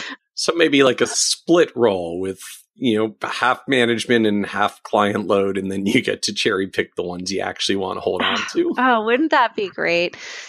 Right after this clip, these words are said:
Speaker 2: So, I mean, I think long term, I would love to be, like, uh, you know, the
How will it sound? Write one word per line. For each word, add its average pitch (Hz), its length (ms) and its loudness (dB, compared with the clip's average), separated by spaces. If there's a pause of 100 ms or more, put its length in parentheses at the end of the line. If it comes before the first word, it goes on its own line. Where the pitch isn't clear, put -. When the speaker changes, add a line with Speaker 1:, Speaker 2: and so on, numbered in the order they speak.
(120)
Speaker 2:
So, 226 800 2
I 262 100 0
mean, 277 160 0
I 262 160 0
think 320 260 -6
long 226 440 2
term, 202 340 -2
I 196 120 2
would 190 160 -2
love 180 380 2
to 196 100 -8
be, 175 160 -6
like, 160 400 -4 (300)
uh, 151 400 0
you 165 100 -12
know, 151 140 -8
the 156 120 -6